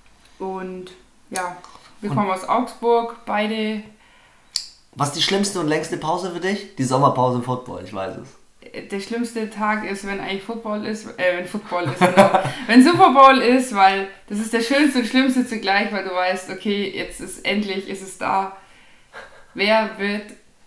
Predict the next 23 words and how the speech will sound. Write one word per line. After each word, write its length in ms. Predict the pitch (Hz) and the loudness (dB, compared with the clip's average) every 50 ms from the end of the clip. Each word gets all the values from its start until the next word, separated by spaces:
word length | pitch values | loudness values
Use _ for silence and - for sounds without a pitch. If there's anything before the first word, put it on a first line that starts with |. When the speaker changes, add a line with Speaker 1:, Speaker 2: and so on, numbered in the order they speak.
| _ _ _ _ _ _ - | _ _ _ _ _ _ -16
Speaker 1:
Super 320 | - - - 262 254 240 214 | -8 -2 0 2 2 2 0
Bowl-Sieger? 840 | 202 208 214 214 214 214 214 220 226 220 202 202 202 202 202 - 190 | 0 0 0 0 0 -2 -2 -4 -4 -4 -2 -2 0 0 0 -2 -4
Und 140 | 190 190 | -6 -6
genau 200 | - 190 185 185 | -8 -6 -6 -6
in 100 | 185 185 | -6 -6
dem 80 | 185 180 | -6 -8
Moment 280 | 180 180 180 180 180 - | -8 -6 -6 -8 -8 -8
stellst 240 | - 180 175 - | -12 -14 -14 -14
du 40 | 175 | -16
fest, 360 | 165 - 180 175 170 175 - - _ _ _ _ _ _ _ - - | -14 -12 -10 -10 -10 -12 -16 -20 _ _ _ _ _ _ _ -10 -6
fuck, 220 | - - - - - - - _ _ _ _ _ _ _ | -6 -6 -6 -8 -18 -20 -20 _ _ _ _ _ _ _
jetzt 200 | - 254 - - | -20 -18 -12 -10
muss 220 | 202 190 185 185 - | -10 -10 -10 -10 -12
ich 140 | 196 - - | -14 -16 -14
ein 120 | 180 175 | -8 -4
halbes 360 | 202 190 190 190 190 196 - | -2 -2 -2 -2 -6 -6 -2
Jahr 180 | - 185 190 185 | 0 2 4 4
warten, 300 | 180 175 180 247 247 247 | 6 8 10 10 10 10
bis 240 | 220 - 247 - - | 10 10 10 10 10
es 180 | 302 - - 254 | 10 10 10 10
wieder 280 | 247 214 208 202 202 | 8 8 8 6 8
<laughs> 0 | |
weitergeht. 680 | 202 190 185 190 185 - 185 175 - 170 170 170 170 | 8 6 6 6 2 0 -4 -8 -6 -6 -6 -6 -6